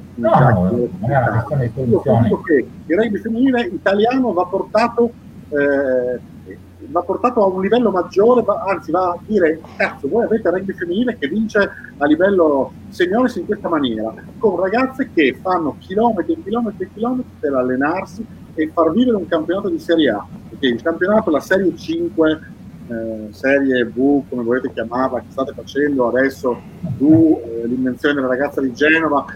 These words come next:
Speaker 2: noi che vi diamo una mano per come possiamo, fa vedere quanta voglia queste ragazze hanno di praticare il rugby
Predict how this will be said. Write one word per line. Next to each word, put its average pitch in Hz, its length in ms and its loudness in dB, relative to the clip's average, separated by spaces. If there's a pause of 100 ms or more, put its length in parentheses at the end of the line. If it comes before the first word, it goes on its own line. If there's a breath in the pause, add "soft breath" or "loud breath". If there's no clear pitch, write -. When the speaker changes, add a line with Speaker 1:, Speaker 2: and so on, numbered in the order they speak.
(140)
Speaker 2:
noi 156 240 2
che 165 100 0
vi 139 80 0
diamo 147 220 2
una 135 140 0
mano 147 340 2
per - 180 -8
come 151 180 -6
possiamo, 117 600 -4 (360 loud breath)
fa 220 220 4
vedere 220 440 2 (180)
quanta 233 540 0
voglia 233 580 2
queste 180 300 -6
ragazze 180 480 -6
hanno 156 180 -4
di 135 100 -10
praticare 135 560 -4
il 123 120 -2
rugby 214 420 -6